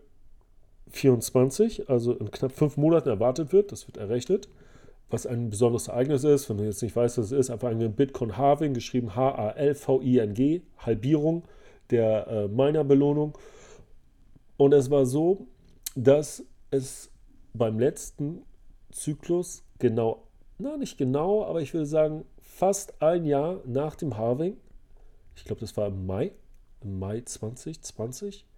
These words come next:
und dann im März zwanzig einundzwanzig, was dann auch mit Po-, mit, mit lockerer Notenbankpolitik korrelieren muss, dass es dann einen gewaltigen Schub gab. Den gab's schon vorher zu Weihnachten zwanzig zwanzig, aber ungefähr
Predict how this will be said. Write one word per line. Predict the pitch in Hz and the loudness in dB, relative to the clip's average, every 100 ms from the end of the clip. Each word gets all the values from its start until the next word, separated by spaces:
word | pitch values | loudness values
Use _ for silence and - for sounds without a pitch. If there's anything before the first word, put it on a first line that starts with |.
| _ _ - _ - - - | _ _ -20 _ -20 -20 -10
und | 110 117 | -6 0
dann | 127 180 | -2 -2
im | 117 107 110 | -6 -4 0
März | 156 190 - - - - - - | 0 -2 -6 -16 -18 -20 -20 -20
zwanzig | - - 123 123 117 | -20 -4 -2 -2 -8
einundzwanzig, | - 156 156 - 127 131 202 - - _ - - - - - | -8 -8 -8 -4 -4 -4 -8 -8 -20 _ -20 -20 -20 -20 -14
was | 95 - | -12 -10
dann | 95 | -8
auch | 107 - | -8 -8
mit | 110 - - | -10 -10 -18
Po-, | - 127 120 | -8 -8 -4
mit, | 107 101 104 | -4 -6 -6
mit | 101 | -2
lockerer | 104 104 101 - | -2 -4 -8 -4
Notenbankpolitik | 120 123 127 123 123 - 117 117 131 123 | -2 -2 0 0 0 -2 -2 -2 -6 -4
korrelieren | 123 117 117 127 | -2 0 4 6
muss, | 127 135 - - - - - - - | 6 2 -2 -20 -20 -20 -20 -20 -12
dass | - 127 | -6 -2
es | 151 - | -2 2
dann | 147 151 | 2 2
einen | 127 113 | -2 -2
gewaltigen | 107 120 123 131 110 | 2 4 4 -2 -8
Schub | - 139 - | -8 -8 -6
gab. | 117 - - - | -8 -8 -18 -20
Den | - 101 | -8 0
gab's | 117 113 | 0 0
schon | - 107 | -6 -6
vorher | - 131 131 | 2 4 4
zu | 110 107 | 0 0
Weihnachten | 131 147 - 147 147 - - - - | 2 2 -2 -6 -6 -8 -20 -20 -20
zwanzig | - 135 127 135 | -4 0 2 0
zwanzig, | - 135 131 135 127 | 0 0 2 0 -2
aber | 113 120 | -4 -2
ungefähr | 170 180 - 165 165 160 | 2 2 6 6 6 2